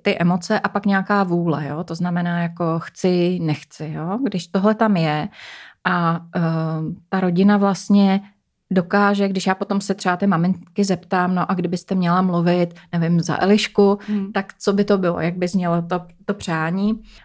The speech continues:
Speaker 1: A, a ta maminka to řekne a teď vidím třeba, jak se to dítě jako na to tváří, nebo to ještě konzultujeme potom s lékařem nebo s fyzioterapeutem, s
Speaker 2: Ano.
Speaker 1: asistentem.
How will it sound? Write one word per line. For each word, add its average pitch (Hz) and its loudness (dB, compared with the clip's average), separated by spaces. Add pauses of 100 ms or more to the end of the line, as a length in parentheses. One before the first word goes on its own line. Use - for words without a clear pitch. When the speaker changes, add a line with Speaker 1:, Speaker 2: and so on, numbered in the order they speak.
(120)
Speaker 1:
A, 175 2
a 175 0
ta 185 0
maminka 180 2
to 214 4
řekne 196 4
a 196 2
teď 202 0
vidím 190 2
třeba, 196 0
jak 180 0
se - -14
to 202 2
dítě 175 -2
jako 180 0
na 185 0
to 202 -2
tváří, 202 2
nebo 185 4
to 175 -2
ještě 175 -4
konzultujeme 175 2
potom 170 0
s 165 -4
lékařem 175 0
nebo 165 2
s - -6
fyzioterapeutem, 165 0
s - -6
Speaker 2:
Ano. 151 -6
Speaker 1:
asistentem. 165 2